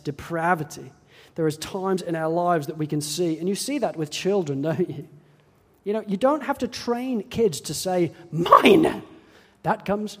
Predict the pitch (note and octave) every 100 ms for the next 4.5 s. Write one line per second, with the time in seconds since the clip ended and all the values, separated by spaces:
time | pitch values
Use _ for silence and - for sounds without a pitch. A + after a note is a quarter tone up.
0 | - A#3+ C4 A3 - D3+ C3+ D3 F#3+ A#3+
1 | G3 G3+ G#3 E3 G#3 G#3+ D#3+ F3+ C4 B3
2 | G#3+ A3 B3 A#3+ F#3+ F#3+ F#3+ G3 A3 G3
3 | F3 - - F3 G3 F3+ E3+ - E3+ F3
4 | D#3+ C#3+ C#3+ -